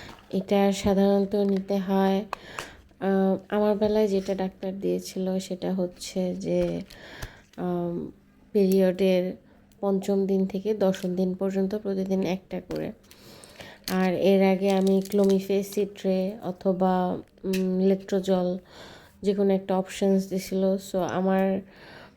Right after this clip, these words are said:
clomiphene citrateটাই স্যুট করছে, উম, বডিতে, এই জন্য আমি clomiphene খাইছি পাঁচ দিন। উম, মাসিকের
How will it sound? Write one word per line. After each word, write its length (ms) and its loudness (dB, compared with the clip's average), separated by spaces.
clomiphene 580 2
citrateটাই 920 -2
স্যুট 340 -2
করছে, 580 -2
উম, 240 2
বডিতে, 440 -2
এই 180 0
জন্য 220 -2
আমি 140 -2
clomiphene 680 -2
খাইছি 340 -6
পাঁচ 200 -4
দিন। 180 -12
উম, 80 -4
মাসিকের 760 2